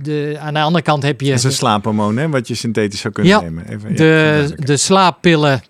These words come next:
Speaker 1: liever ook niet, denk ik. Cafeïne juist. Eh, hoe, hoe zie jij die mix? Als je kan kiezen tussen die powernap of een, eh, kopje koffie, eh,
Speaker 2: Extra.
Speaker 1: extra.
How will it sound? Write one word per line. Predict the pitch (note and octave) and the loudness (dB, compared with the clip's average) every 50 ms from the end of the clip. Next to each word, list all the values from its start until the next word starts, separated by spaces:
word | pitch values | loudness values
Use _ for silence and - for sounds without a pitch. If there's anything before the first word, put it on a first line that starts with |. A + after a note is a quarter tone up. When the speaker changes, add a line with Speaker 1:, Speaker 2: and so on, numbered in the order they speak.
| _ _ - | _ _ -8
Speaker 1:
liever | B2+ B2+ C#3 E3 F#3+ G3+ F#3 C#3 D#3 C#3 | -4 0 2 4 6 4 4 4 2 2
ook | C3+ D3 E3 F#3 | 2 2 4 4
niet, | G#3+ G#3+ G#3 | 4 4 4
denk | A3+ A3 A3+ A#3+ | 4 2 2 2
ik. | B3+ C4 C4+ - - _ _ _ _ _ _ _ _ _ _ _ | 0 -2 -4 -8 -14 _ _ _ _ _ _ _ _ _ _ _
Cafeïne | - A#3 B3 - - A3 A3 A3+ A3+ B3 B3 G#3 F#3+ F3+ | 0 0 0 2 2 2 2 2 2 4 4 4 4 4
juist. | F3 E3+ E3+ G#3 C4+ C#4+ - - - | 4 4 4 2 2 0 -4 -4 -4
Eh, | A#3+ A#3 G#3+ G#3+ G#3+ G#3 G#3 G#3 | -2 0 0 2 2 4 4 4
hoe, | G3+ G#3 A3 A#3 A#3 A3 | 4 2 2 2 0 0
hoe | G#3+ G#3+ G#3+ A3 G3+ | 0 0 0 0 -2
zie | F#3+ F#3+ - A3 A3+ | -2 0 0 2 2
jij | A3 A3+ A#3+ A#3 | 4 2 2 2
die | F#3 E3+ D#3+ | 0 0 0
mix? | D#3+ D3+ C#3+ - - | 0 0 -2 -2 -4
Als | G3+ F3+ - | -6 -6 -6
je | - | -6
kan | F3+ - F3+ E3+ | -4 -2 -2 -2
kiezen | - - A#3 A#3+ G#3 G#3+ F#3+ | 0 0 0 0 0 -2 -2
tussen | - G3 F3+ D#3+ E3+ | 0 -2 -2 0 -2
die | F3 E3 | -2 -2
powernap | - - G#3+ A3 A3 G#3+ G#3 G3 G3+ G3+ F#3+ - | 0 2 2 4 4 2 2 2 0 0 -2 -4
of | - G#3 G3 F#3 D3 | -6 -4 -4 -4 -2
een, | E3+ F3+ E3+ E3+ E3+ | -2 -2 -2 -2 -2
eh, | E3+ E3 - | -2 -2 -2
kopje | - F3+ E3+ - - D#3 | -2 -2 -2 -4 -6 -8
koffie, | - G3+ F#3+ D#3 - - D#3+ D3 C#3+ C#3+ C#3 C3+ C3+ | -4 -4 -4 -4 -2 -2 -2 -2 0 -2 -2 -2 -2
eh, | C3 B2+ B2 A#2 - _ _ _ _ _ _ _ _ _ - _ | -2 -4 -6 -8 -10 _ _ _ _ _ _ _ _ _ -8 _
Speaker 2:
Extra. | - A2 - - - G2+ E2+ E2 F2 _ _ - - - | -4 -4 -2 -4 -6 -6 -6 -6 -10 _ _ -20 -8 -4
Speaker 1:
extra. | G3+ E3+ C#3+ - - - B2+ A#2 G#2 | -2 -2 -2 -2 -4 -4 -4 -4 -4